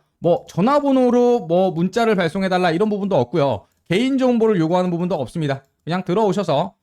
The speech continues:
같이 소통하고 주주분들끼리 모여서 주식 투자, 누적 수익률을 만들어 나가면서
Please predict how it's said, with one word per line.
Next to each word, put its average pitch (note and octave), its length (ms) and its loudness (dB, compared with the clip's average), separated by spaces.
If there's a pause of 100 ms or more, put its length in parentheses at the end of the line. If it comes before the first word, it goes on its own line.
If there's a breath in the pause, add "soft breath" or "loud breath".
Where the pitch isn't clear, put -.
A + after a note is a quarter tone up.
(180)
같이 B2 240 -10
소통하고 G3+ 760 0
주주분들끼리 E3 640 -4
모여서 C#3+ 720 -2 (340)
주식 F3+ 180 -10
투자, D#3 440 -4 (500)
누적 G#3 260 -2
수익률을 G#3 260 -4
만들어 D#3+ 280 0
나가면서 D3 720 -4